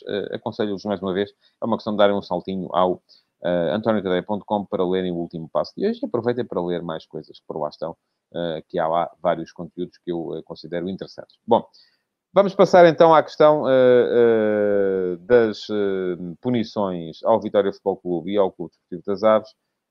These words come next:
Eh, parece-me borderline a do Vitória, porque parece que são apenas três critérios que o Vitória não terá cumprido. Eh, parece-me muito mais, eh, grave a situação do Desportivo das Aves. Aliás,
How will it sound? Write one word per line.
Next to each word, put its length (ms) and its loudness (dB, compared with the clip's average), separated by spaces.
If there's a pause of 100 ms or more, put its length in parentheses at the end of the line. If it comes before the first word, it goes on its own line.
Eh, 560 0
parece-me 680 0
borderline 840 0
a 60 -10
do 140 -12
Vitória, 420 0
porque 240 -18
parece 260 -4
que 60 -20
são 100 -10
apenas 360 -10
três 280 -10
critérios 500 -10
que 120 -16
o 20 -12
Vitória 320 -8
não 140 -12
terá 220 -10
cumprido. 500 -10 (360)
Eh, 180 -2
parece-me 460 -2
muito 320 -2
mais, 640 -4
eh, 320 -6
grave 380 0
a 20 -8
situação 440 -10
do 120 -8
Desportivo 320 -14
das 160 -4
Aves. 240 6
Aliás, 380 -2